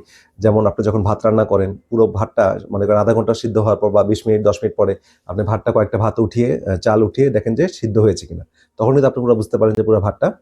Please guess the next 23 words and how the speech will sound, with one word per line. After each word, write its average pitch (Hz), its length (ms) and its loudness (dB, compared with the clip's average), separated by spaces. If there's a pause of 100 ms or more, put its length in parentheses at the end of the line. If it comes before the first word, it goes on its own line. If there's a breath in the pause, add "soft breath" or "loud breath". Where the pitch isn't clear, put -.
(340)
আহ, 92 80 -6
সিদ্ধ 110 220 -2
হয়েছে 98 280 0
কিনা। 82 180 -8 (520 soft breath)
তো 113 60 0
একইভাবে 135 460 4
আপনার - 220 -6
ক্যারোটিড 117 280 4
আর্টারি 123 200 2
স্বাস্থ্যটা 117 340 -2
যদি 113 160 -2
ভালো 107 240 0
থাকে 107 360 -6
বা 101 120 -2
এখানে 110 180 -2
যদি 101 80 -8
সমস্যা 113 280 -2
থাকে, 101 180 -10
তাহলে 107 220 0
কিন্তু 117 320 -2
এটাই 131 320 0
রিপ্রেজেন্ট 120 440 0
করে 98 200 0